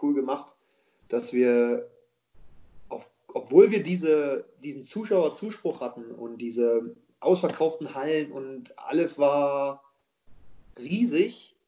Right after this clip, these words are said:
haben wir das nicht so mitgekommen als Mannschaft und dadurch hatten wir gar nicht, ich hatte, ich, ich persönlich hatte nicht das Gefühl von Druck,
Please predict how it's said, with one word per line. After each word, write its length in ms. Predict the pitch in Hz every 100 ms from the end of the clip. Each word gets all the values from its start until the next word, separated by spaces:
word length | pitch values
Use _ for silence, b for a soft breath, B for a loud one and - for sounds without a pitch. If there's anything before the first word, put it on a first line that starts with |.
| _
haben 160 | - 131
wir 60 | 165
das 100 | 180
nicht 140 | 180
so 100 | 185
mitgekommen 540 | 170 - 208 - 131 120
als 120 | 120
Mannschaft 440 | 135 185 143 -
und 120 | 117
dadurch 280 | 120 147 143
hatten 160 | 170 170
wir 80 | 147
gar 140 | 143
nicht, 180 | 160 -
ich 100 | 185
hatte, 220 | 196 196
ich, 240 | 190 - -
ich 160 | 190 -
persönlich 460 | 147 151 208 214
hatte 180 | 170 185
nicht 200 | 185 -
das 120 | 170
Gefühl 320 | 175 - 185 180
von 200 | 151 143
Druck, 360 | 135 135 -